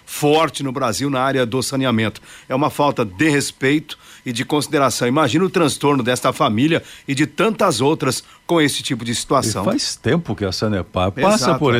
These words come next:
Speaker 2: esse problema. Recentemente, um ouvinte nosso nos enviou aqui um comunicado que ele recebeu da Sanepar, depois de pedir um serviço. Sanepar disse que estava num momento emergencial, eh, de transição de empresa.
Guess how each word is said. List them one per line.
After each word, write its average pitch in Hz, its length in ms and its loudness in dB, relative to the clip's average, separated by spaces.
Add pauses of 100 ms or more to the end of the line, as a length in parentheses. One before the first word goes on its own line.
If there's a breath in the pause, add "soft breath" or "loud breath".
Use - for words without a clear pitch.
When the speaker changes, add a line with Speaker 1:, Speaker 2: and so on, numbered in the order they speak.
Speaker 2:
esse - 80 -8
problema. 101 480 0 (320 loud breath)
Recentemente, 131 680 0
um 120 40 0
ouvinte 113 360 0
nosso 120 440 0 (180 loud breath)
nos 156 340 4
enviou 113 400 2
aqui 131 300 0
um 139 260 0
comunicado 107 540 0
que - 80 -2
ele 156 460 4
recebeu 98 440 -4
da 87 120 -2
Sanepar, 95 500 0 (240)
depois 123 280 2
de 107 60 -4
pedir 98 200 -2
um 104 60 0
serviço. 104 500 0 (200 loud breath)
Sanepar 160 400 2
disse 165 220 0
que 165 60 -4
estava 156 360 2
num 160 200 0 (260)
momento 170 500 -2
emergencial, 147 960 2 (240 loud breath)
eh, 107 120 -4
de 120 100 -2
transição 151 680 0
de 101 100 0
empresa. 113 720 2